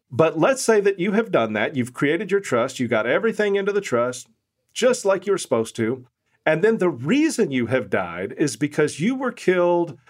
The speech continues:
by somebody else in a car wreck, they were texting and driving, they killed you. Well, their insurance is gonna have to write a big fat check for your wrongful death.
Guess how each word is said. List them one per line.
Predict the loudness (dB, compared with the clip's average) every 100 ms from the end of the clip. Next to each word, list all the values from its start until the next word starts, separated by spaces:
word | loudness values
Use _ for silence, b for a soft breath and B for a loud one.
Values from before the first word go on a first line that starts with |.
| B
by | 0 0 0
somebody | 0 0 2 2 2 2 0 0
else | 0 0 -2 -6
in | -2 -2
a |
car | -2 0 0
wreck, | -2 -6 _ _ _ b
they | 2 2
were | 2
texting | 0 0 0 -2
and | 2
driving, | 2 2 0 0
they | 2 0
killed | 2 2 2
you. | -2 -4 -6 _ _ _ _ _ _ 2
Well, | 4 2
their | 2 2 2 0
insurance | 0 0 0 0 0 0 -2 -4
is | -4
gonna | -2 -2
have | -2 -2
to | -2
write | 0 0 0
a |
big | -2 -4 -4
fat | 0 0 0 -6
check | -2 0 -2 -6
for | -2 0
your | 0 -2 -2
wrongful | 0 0 -2 -2 -2
death. | 0 -2 -2 -8 -20